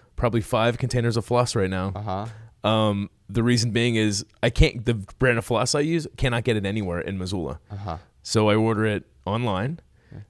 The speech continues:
Speaker 2: He uses horsehair floss.
Speaker 1: <clears throat> Yes, exactly. No, it's,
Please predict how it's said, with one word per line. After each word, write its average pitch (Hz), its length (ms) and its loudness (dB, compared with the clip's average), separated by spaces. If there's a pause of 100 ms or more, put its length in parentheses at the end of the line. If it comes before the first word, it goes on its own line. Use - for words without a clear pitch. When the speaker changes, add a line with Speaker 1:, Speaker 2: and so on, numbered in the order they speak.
Speaker 2:
He 127 80 -4
uses 117 320 0
horsehair 101 560 -2
floss. 90 420 -8
Speaker 1:
<clears throat> - 20 -20
Yes, 131 580 4
exactly. 107 600 0
No, 147 280 4
it's, - 180 -2